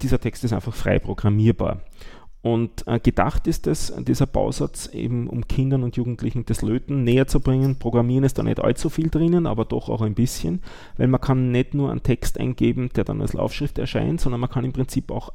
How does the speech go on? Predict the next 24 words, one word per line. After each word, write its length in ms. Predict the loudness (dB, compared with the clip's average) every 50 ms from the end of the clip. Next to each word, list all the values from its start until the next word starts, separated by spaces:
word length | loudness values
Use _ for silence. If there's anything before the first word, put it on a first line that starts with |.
| -4
Animationen 640 | -2 -2 0 0 0 -2 -2 -2 -2 0 0 0 0
machen. 340 | 0 -2 -4 -4 -6 -8 -10 -10 -12 -16 -16 -10 -8 -8 -6 -2
Wir 120 | 2 2
haben 120 | 4 4 4
da 100 | 2 2
wieder 160 | 4 2 2
ein 80 | 2 2
acht 260 | 2 2 0 0 0
mal 140 | 0 2 4
acht, 480 | 4 4 4 6 6 4 4 4 2 0 0
äh, 160 | 0 0 0
led-Display, 920 | 2 4 4 4 4 2 0 -2 -2 0 0 2 2 4 6 6 4 4 2
einfarbige 520 | 2 0 2 2 2 2 2 2 0 0 0
leds, 340 | 2 2 0 0 -2 -4
die 100 | -4 -4
sind 160 | -2 -2 -2 -4
also 240 | -2 -2 -2 -2
nur 400 | 0 0 0 0 0 0 -2 -2
in 240 | -2 -2 -2 -2 -4
Rot, 320 | -2 0 0 0 0 0 0
leuchten 380 | 2 2 2 2 0 -4 -6
oder 160 | -6 -4 -4
nicht 240 | -4 -2 -2 -2 0
leuchtend. 500 | 2 2 2 0 0 -2 -6 -8 -6 -8